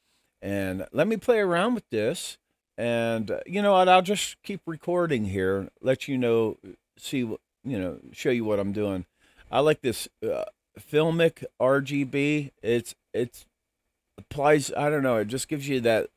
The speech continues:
it, it makes the photo pop a little bit more, it gives you a little bit more mystery to it, and I kinda like that. And right here you can do these,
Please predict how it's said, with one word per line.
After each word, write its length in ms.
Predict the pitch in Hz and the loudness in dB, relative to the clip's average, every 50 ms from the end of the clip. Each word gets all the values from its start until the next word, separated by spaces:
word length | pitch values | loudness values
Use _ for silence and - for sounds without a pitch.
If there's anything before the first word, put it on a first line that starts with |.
| _ _ _ _ _ _ | _ _ _ _ _ _
it, 160 | - 101 98 - | -4 -4 -2 -2
it 120 | - 107 101 | -2 -2 -2
makes 240 | 123 139 139 - - | -2 -2 -2 -2 -4
the 120 | - 120 | -6 -6
photo 360 | - _ - 131 127 113 107 | -6 _ -2 0 0 0 0
pop 460 | 98 - - - 120 123 127 - - | -2 -4 -4 0 2 2 2 0 -2
a 20 | 131 | -6
little 260 | 123 131 127 131 127 | -8 -6 -6 -6 -4
bit 200 | 123 120 110 76 | -4 -4 -4 -2
more, 280 | 110 120 120 120 120 113 | -2 -2 -2 0 -2 -2
it 80 | 104 | -4
gives 160 | 110 101 101 | -6 -8 -6
you 200 | 110 104 104 - - _ _ _ _ _ _ - | -4 -4 -4 -4 -6 _ _ _ _ _ _ -8
a 60 | 92 | -2
little 200 | 101 113 120 113 | 0 2 2 2
bit 180 | 107 110 101 - | 2 0 -2 -2
more 240 | 101 104 101 95 92 | -2 -2 -2 -2 -4
mystery 640 | 95 98 107 113 - - - - 123 113 107 107 | -2 -2 -2 -4 -4 -6 -8 -6 -4 -4 -4 -4
to 300 | - - 110 110 110 110 | -4 -4 -4 -2 -2 -2
it, 140 | 107 95 - _ | -2 -4 -6 _
and 100 | - 82 | -12 -10
I 100 | 87 98 | -10 -10
kinda 320 | - - 104 101 98 92 | -10 -8 -8 -8 -6 -6
like 320 | 95 95 98 104 104 - - | -4 -2 -2 -2 -2 -4 -4
that. 340 | 104 107 107 107 107 - - _ _ _ _ _ _ | -4 -2 -2 -2 -2 -4 -6 _ _ _ _ _ _
And 420 | - 98 107 110 107 104 104 104 107 | -6 -4 -2 0 0 0 0 0 2
right 240 | 117 123 123 120 107 | 2 4 4 2 0
here 240 | 117 123 120 113 | -2 -2 -2 -2
you 220 | 110 110 107 104 101 | -2 -2 -4 -6 -6
can 220 | - 120 107 104 | -6 -4 -4 -2
do 180 | 98 110 110 107 | -2 -2 -2 -2
these, 440 | 101 107 104 104 101 92 - - | -2 -4 -4 -4 -4 -6 -10 -14